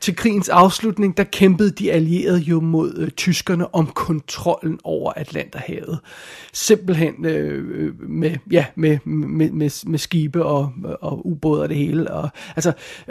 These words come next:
og en stor del af den her kamp gik simpelthen ud på, at man forsøgte at få, få tropper og forsyninger over havet i de her store konvojer fra U S A til, til Europa. Og, øhm,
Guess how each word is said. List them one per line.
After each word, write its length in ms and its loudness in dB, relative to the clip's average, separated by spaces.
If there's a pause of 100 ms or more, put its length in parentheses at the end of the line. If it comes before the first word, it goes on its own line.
(160)
og 160 0
en 180 2
stor 200 8
del 180 4
af 60 -2
den 100 4
her 40 2
kamp 320 -2
gik 160 -6
simpelthen 360 2
ud 80 0
på, 200 -2
at 160 -4
man 360 -4
forsøgte 540 2
at 160 0
få, 460 0
få 460 0
tropper 480 4
og 180 -6
forsyninger 720 -6
over 240 2
havet 560 -2
i 20 -8
de 140 -6
her 80 -2
store 320 -2
konvojer 580 -4
fra 360 -10
U 140 -4
S 160 -6
A 100 2 (380)
til, 240 -2 (260)
til 120 -4
Europa. 640 6 (440)
Og, 460 2
øhm, 340 2